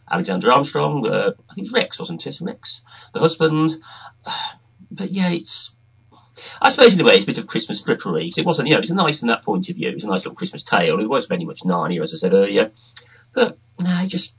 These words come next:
I don't know, it just, it just didn't flow. It didn't grab me. There's bits left. I mean, the, there's this, you know, this guy died four days previously, 'cause it's Christmas Day now, so it'll be five days. He died on the twentieth, um, and then he's back in his plane, and his plane's landed somehow,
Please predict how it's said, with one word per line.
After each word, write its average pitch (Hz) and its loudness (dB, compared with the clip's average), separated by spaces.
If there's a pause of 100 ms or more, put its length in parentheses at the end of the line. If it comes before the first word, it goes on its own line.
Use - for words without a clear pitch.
I 151 -10
don't 156 -8
know, 143 -4
it - -8
just, - -8 (480)
it 220 4
just 190 2
didn't 143 0
flow. 131 2
It 120 0
didn't 113 -2
grab 110 4
me. 110 2 (920)
There's 123 0 (380)
bits - -4
left. 113 0
I - 0
mean, 107 0
the, 101 2 (640)
there's 120 4
this, 120 -2
you 117 -2
know, 95 8
this 113 -2
guy 107 4
died 104 4
four 107 2
days 101 2
previously, 107 -4
'cause 98 -6
it's 98 -4
Christmas - -10
Day 113 4
now, 127 2
so - -6
it'll 82 -4
be - -6
five 143 -2
days. 95 -2
He - -12
died 95 0
on 92 -2
the 92 -4
twentieth, 135 -2 (340)
um, 101 2
and 101 -2
then 104 0
he's 95 -4
back - -4
in 92 -2
his 92 -4
plane, 147 0
and 107 -2
his 95 -2
plane's 90 -2
landed 107 0
somehow, 104 0